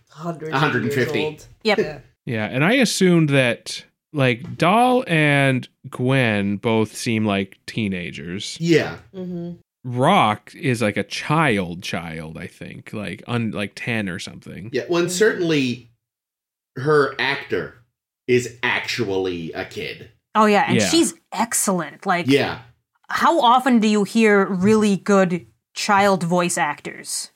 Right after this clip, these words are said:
Speaker 1: Literally
Speaker 4: Mm.
Speaker 1: never before now.
Speaker 3: Usually,
Speaker 1: <laughs>
Speaker 3: it's an adult pretending to be, 'cause it's a voice actor. You don't get to see who's, who's
Speaker 4: Yeah.
Speaker 3: voicing this person. Usually, it's an
Speaker 2: Yeah.
Speaker 3: adult who can put, like, make a voice that sounds like a kid,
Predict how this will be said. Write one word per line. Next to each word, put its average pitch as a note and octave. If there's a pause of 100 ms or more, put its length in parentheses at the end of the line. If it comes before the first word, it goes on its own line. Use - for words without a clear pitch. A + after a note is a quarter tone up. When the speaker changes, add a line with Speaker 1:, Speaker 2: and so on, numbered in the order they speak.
Speaker 1:
Literally F#3+
Speaker 4:
Mm. F3+
Speaker 1:
never E3
before E3+
now. C4+
Speaker 3:
Usually, A#3+
Speaker 1:
<laughs> A3
Speaker 3:
it's A#3+
an A#3+
adult A#3
pretending G#3+
to G#3
be, G#3
'cause A3+
it's B3
a B3
voice E4+
actor. F3
You G3+
don't A#3+
get G#3
to G#3
see F#3+
who's, F3+ (100)
who's E3+
Speaker 4:
Yeah. F#3+
Speaker 3:
voicing F3
this D#3+
person. G3 (120)
Usually, A#3+
it's A#3
an A#3
Speaker 2:
Yeah. A3+
Speaker 3:
adult G3+
who A#3+
can A#3
put, G#3+
like, G3 (220)
make F#3+
a F#3+
voice E3+
that G#3+
sounds F3+
like F3+
a F3+
kid, E3+